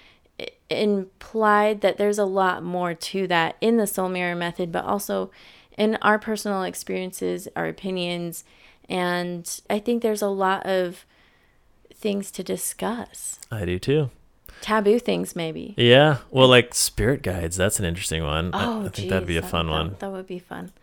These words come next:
Speaker 2: Oh, like, labeling. That was one. Yeah, labeling is huge too. That's another one.
Speaker 1: Yeah.
Speaker 2: Because defining ourselves, like, again, who defines us?
Speaker 1: Well, like, diagnoses,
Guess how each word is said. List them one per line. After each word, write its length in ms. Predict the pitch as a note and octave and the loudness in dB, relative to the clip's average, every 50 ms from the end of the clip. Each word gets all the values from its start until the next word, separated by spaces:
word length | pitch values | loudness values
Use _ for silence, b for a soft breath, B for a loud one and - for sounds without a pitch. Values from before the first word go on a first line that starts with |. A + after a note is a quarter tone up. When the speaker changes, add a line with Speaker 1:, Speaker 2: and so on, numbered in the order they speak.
| - - - | -18 -4 0
Speaker 2:
Oh, 160 | C#3 C#3+ C#3 - | 2 2 2 2
like, 180 | C3 C#3+ C#3+ - | 2 0 0 2
labeling. 580 | G#2 G#2 A2 A#2+ B2 G#2+ G2 F2 D#2+ D2+ E2 F#2 | 2 6 6 8 8 6 4 2 0 0 2 2
That 120 | A2+ B2+ | 2 2
was 160 | B2+ A2+ - | 2 2 0
one. 460 | F#2+ F#2 F2+ F2 E2+ - - F#2+ F2+ - | 0 -2 -2 -2 -4 -8 -10 -16 -16 -14
Yeah, 320 | G2 A#2 A#2 A#2 G2+ E2 - - | -8 -6 -4 -2 -2 -2 -4 -6
labeling 460 | F2 F#2 G2 A#2 C3+ C#3+ C#3 B2+ A#2+ | -6 0 2 4 4 4 4 2 0
is 140 | G#2 F#2 - | 0 -2 -4
huge 420 | - - F2+ D#2+ C#2+ C2+ - - - _ _ _ _ _ _ _ | -4 -4 -4 -4 -4 -6 -8 -14 -16 _ _ _ _ _ _ _
too. 180 | - - F#2+ E2 | -6 -4 -2 0
That's 200 | D#2 D#2+ - - | 0 -2 -2 -4
another 200 | E2 D2 C2+ C2+ | -6 -6 -6 -6
one. 160 | C2+ - - - b b b b b b b | -8 -10 -12 -16 b b b b b b b
Speaker 1:
Yeah. 300 | - G#3 - - - F3 - _ | -8 -6 -6 -6 -8 -10 -6 _
Speaker 2:
Because 320 | - A#2 A#2 G#2 F#2+ - - - F#2+ D#2+ - - - - - - | -2 -2 0 -2 -4 -6 -10 -12 -16 -18 -16 -18 -18 -18 -8 -6
defining 420 | - G#2+ - A2+ G#2+ G#2 G#2+ G2+ | -6 -2 0 0 2 2 2 2
ourselves, 680 | F#2+ F#2 - - F#2+ F2+ F2+ E2+ F2+ F2+ - - - - | 0 0 2 2 2 4 4 2 0 -2 -6 -8 -10 -6
like, 220 | - G2 F#2+ - - G2+ | -4 -4 -4 -4 -6 -4
again, 240 | - A#2 A2 A#2 G2+ | -2 -2 0 0 -2
who 160 | - - B2 | 0 0 0
defines 420 | A#2+ A#2 G#2 - G2+ G#2+ A2 G2 D#2 | 0 0 0 -2 -2 -4 -2 -2 -4
us? 260 | C2 B1 - - - - | -4 -4 -6 -6 0 2
Speaker 1:
Well, 80 | C4+ | 4
like, 200 | B3+ B3 A#3 A#3 | 6 6 4 4
diagnoses, 800 | - A#3+ A3+ A3 G#3+ G#3 A3 A#3 A#3+ A#3 - E3 - - - - | 4 2 2 2 2 2 0 0 0 -2 -4 -6 -8 -10 -12 -4